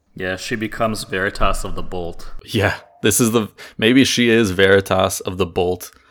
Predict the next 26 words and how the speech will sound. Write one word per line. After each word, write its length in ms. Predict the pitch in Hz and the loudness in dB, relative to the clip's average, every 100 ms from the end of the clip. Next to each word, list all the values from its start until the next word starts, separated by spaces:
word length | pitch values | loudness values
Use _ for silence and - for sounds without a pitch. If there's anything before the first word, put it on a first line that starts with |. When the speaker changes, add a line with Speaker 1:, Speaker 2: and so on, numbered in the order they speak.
| _ _ | _ _
Speaker 2:
She 140 | - 107 | -10 -2
found 340 | 123 123 117 | 4 6 6
the 80 | 110 | 6
armor, 440 | 101 98 95 92 | 6 4 2 -2
she 160 | 87 - | -6 -10
put 220 | - 113 | 0 2
it 80 | 98 | 4
on, 340 | 92 95 92 92 - | 2 0 -4 -8 -12
it 100 | 95 | -4
randomly 420 | 98 101 98 98 | 0 2 2 0
turned 220 | 95 95 | -2 -4
into 200 | 90 - | -4 -6
a 40 | 90 | -6
bunny 320 | 87 90 90 | -4 -4 -4
suit. 400 | - 90 85 - _ _ | -8 -6 -8 -12 _ _
That's 180 | 107 92 | -4 -2
Speaker 1:
Yeah. 80 | 104 | -4
Speaker 2:
what 100 | 92 | -6
got 160 | - - | -8 -10
us 140 | - | -12
here. 240 | - - - _ _ | -12 -14 -14 _ _
Speaker 1:
She 180 | - 120 | -10 -10
turned 320 | - 120 107 | -6 -4 -2
it 80 | 107 | -2
into 220 | 101 92 | -4 -10
boots. 580 | 85 98 90 - - | -12 -10 -10 -12 -16